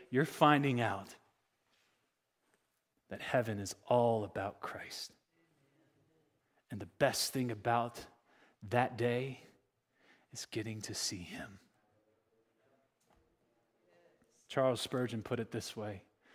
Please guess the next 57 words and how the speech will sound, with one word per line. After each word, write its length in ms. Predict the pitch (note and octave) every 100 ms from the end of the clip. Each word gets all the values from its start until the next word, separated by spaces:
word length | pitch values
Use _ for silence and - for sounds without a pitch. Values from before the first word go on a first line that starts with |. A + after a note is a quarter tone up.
| - -
"It 120 | - B2+
is 160 | A#2
the 100 | A2+
chief 400 | - - E3 -
blessing 460 | C3+ C3+ B2+ C#3+ A#2+
of 80 | -
heaven, 420 | - A#2+ A2 G#2+
the 80 | -
cream 580 | - - F3 F#3 F#3 E3+
of 100 | -
heaven, 280 | E3 C3 C3
the 140 | A#2+ - - -
heaven 400 | G#3+ A#3 G#3 F#3
of 100 | D3
heaven, 460 | - E3 C#3+ C3+ - - -
that 180 | C3+ A#2+
the 60 | A#2
saints 600 | - - B2+ A2+ - C3
shall 320 | - C3+ A#2
there 340 | A2 B2+ A#2
see 320 | G#2+ - A#2+
Jesus." 800 | G#2 - G#2 G2+ - - - - - _ _ _ _ - - - -
One 120 | C#3+ C3+
of 60 |
the 40 | A2+
things 160 | C3
Spurgeon 360 | - D3 B2+ B2
does 220 | B2+ A#2
is 100 | A#2
he 60 | A#2
breaks 320 | A2+ B2+ -
out 160 | B2 A#2+
into 120 | A#2
random 360 | G#2+ B2+ A#2
poems 480 | G#2+ - A#2+ G#2 G#2
every 180 | G#2+ G#2+
now 180 | G#2 G#2
and 100 | G2+
then, 140 | G#2+
and 140 | A2 A2+
he 100 | B2
wrote 240 | A#2+ -
this: 300 | A#2 G2 -
"And 180 | D3+ B2
when 220 | B2+ B2
at 240 | - A#2+
last 440 | C3 D3 D#3+ E3 -
we 100 | B2
see 340 | - - D#3
the 100 | B2+
face 400 | - D3 C#3+ C#3
of 120 | B2
Jesus, 500 | G#2+ A#2 A#2+ A2+ G#2
before 460 | - A2+ - D#3+ F3
whose 220 | D#3 B2+ -
image 380 | D#3 D#3 D3 -
others, 460 | C#3 D3 D3 B2+